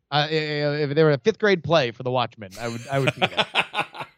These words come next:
Speaker 2: Okay, that I'd be way into. And I'm all, I, I went on the record yesterday saying I'm totally into s-,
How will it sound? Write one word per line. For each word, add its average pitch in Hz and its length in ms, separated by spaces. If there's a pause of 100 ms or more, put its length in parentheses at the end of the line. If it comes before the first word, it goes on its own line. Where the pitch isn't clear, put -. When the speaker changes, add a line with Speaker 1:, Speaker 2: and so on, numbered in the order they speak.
(540)
Speaker 2:
Okay, 113 200
that 123 240
I'd 107 160
be 104 100
way 98 240
into. 85 400
And 110 100
I'm 123 120
all, 123 140
I, 120 100
I 120 320
went 127 160
on 123 60
the 117 60
record 110 220
yesterday 95 380
saying 92 260
I'm 90 100
totally 95 380
into 90 500
s-, - 140